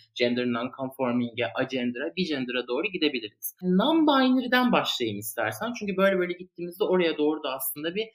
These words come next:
anlatıya girmiş olacağız. Non-binary'yi anlatırken aslında biraz agender gibi diğer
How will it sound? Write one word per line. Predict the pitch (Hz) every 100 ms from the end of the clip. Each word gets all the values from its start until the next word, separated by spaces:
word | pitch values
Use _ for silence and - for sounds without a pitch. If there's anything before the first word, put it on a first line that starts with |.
| - -
anlatıya | 165 175 165 - 185 214 240 - _ -
girmiş | 202 202 240 -
olacağız. | 208 196 185 147 147 392 - _ -
Non-binary'yi | 180 254 294 285 277 277 269 269 285 277
anlatırken | 202 233 247 269 - 196
aslında | 180 180 - 247 269
biraz | 233 233 220 - -
agender | 233 196 196 185 185 175 190 185 170 165
gibi | 160 151 185 190 190 _
diğer | 185 190 175